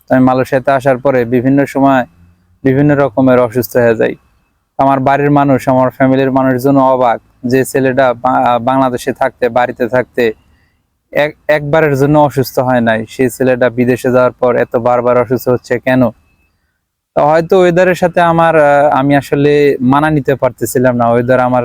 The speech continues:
স্যুট করতেছিল না, এই দেশের ওয়েদার। তো লাস্ট আমার শরীরে চুলকানি বের হয়, অ্যালার্জি।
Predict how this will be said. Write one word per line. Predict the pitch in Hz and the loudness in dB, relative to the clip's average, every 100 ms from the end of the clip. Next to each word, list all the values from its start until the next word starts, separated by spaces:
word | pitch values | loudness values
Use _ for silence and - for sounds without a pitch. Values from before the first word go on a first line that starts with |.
| 120 | -4
স্যুট | - 143 - | -6 -6 -2
করতেছিল | 143 123 131 - 120 | -4 -2 -4 0 0
না, | 117 | 0
এই | 117 | -2
দেশের | 117 120 120 | -2 -2 -2
ওয়েদার। | 120 113 104 95 _ _ _ _ _ _ _ _ _ _ | 0 -2 -6 -14 _ _ _ _ _ _ _ _ _ _
তো | 160 | 0
লাস্ট | 156 175 - 185 | 2 0 0 -2
আমার | 185 180 | 0 0
শরীরে | 185 185 180 135 151 202 - - | 0 2 2 2 0 -2 -6 -4
চুলকানি | 185 180 160 131 | 0 2 0 2
বের | 123 117 | 0 0
হয়, | 117 113 | 0 2
অ্যালার্জি। | 127 131 110 180 | 2 0 -2 -8